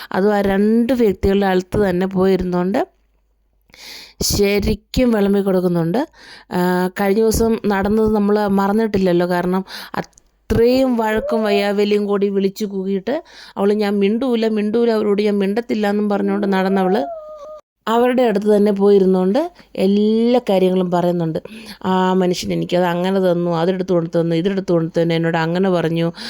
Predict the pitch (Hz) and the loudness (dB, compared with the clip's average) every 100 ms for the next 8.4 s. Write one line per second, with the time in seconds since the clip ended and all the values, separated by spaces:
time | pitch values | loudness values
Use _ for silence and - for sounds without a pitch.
0 | 220 190 180 196 175 160 156 156 156 160 | -12 -4 0 2 2 0 -2 -2 -4 -4
1 | 160 180 190 196 180 185 190 202 185 165 | -4 -2 0 0 2 2 4 4 2 0
2 | 160 170 151 151 - - _ - - - | 0 0 -2 -4 -8 -12 _ -20 -20 -20
3 | - - 196 196 220 214 220 214 208 202 | -18 -4 -4 -2 0 2 2 2 0 0
4 | 202 202 196 196 185 202 214 190 190 196 | 2 2 2 2 2 2 0 2 2 2
5 | 214 247 294 302 240 220 214 214 220 214 | 2 2 2 2 0 0 0 0 0 0
6 | 214 214 220 220 214 220 220 247 233 226 | 0 2 2 0 2 2 2 2 2 2
7 | 220 220 220 220 226 _ _ _ _ _ | 0 -2 -2 -4 -6 _ _ _ _ _
8 | - - - 202 | -20 -20 -8 0